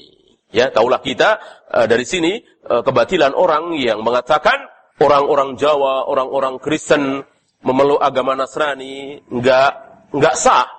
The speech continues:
Karena Nabi Isa mengatakan, "Aku diutus khusus Bani Israel." Maka yang boleh jadi orang Kristen, orang Yahudi, hanya Bani Israel. Maka orang Jawa masuk Kristen,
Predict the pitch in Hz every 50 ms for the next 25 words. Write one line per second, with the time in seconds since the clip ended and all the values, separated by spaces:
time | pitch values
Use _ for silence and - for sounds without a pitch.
0 | - - - _ _ _ _ _ _ _ _ - 135 143 170 208 196 175 165 170
1 | 180 180 156 147 139 123 143 175 185 165 - - 151 151 165 175 196 175 147 135
2 | 135 139 - 185 185 185 180 190 185 196 202 214 220 226 - _ _ _ _ _
3 | _ 175 170 165 - 170 135 147 165 175 160 - 170 160 - - - - - -
4 | - - 160 - 175 160 - 139 131 139 127 - 143 139 151 165 160 135 95 -
5 | - - - _ _ _ - - - - - - 160 165 160 175 160 160 147 139
6 | 135 170 208 196 196 175 143 117 98 143 147 135 123 135 131 127 123 120 113 113
7 | 110 - - _ _ _ _ - 135 131 131 123 120 120 117 143 135 - - 147
8 | 196 226 247 262 - _ _ _ _ _ _ - 131 131 131 135 127 135 131 123
9 | 135 170 208 247 262 - _ _ _ _ _ _ - 151 214 233 233 185 170 165
10 | 190 196 - - 190 196 - 220 214 156 87 - - _ _ _ _ _ _ _
11 | - 151 - 190 170 180 175 175 165 139 196 233 240 226 202 180 185 190 208 202
12 | - _ _ - - 165 160 185 - 180 190 - - 208 196 214 226 226 226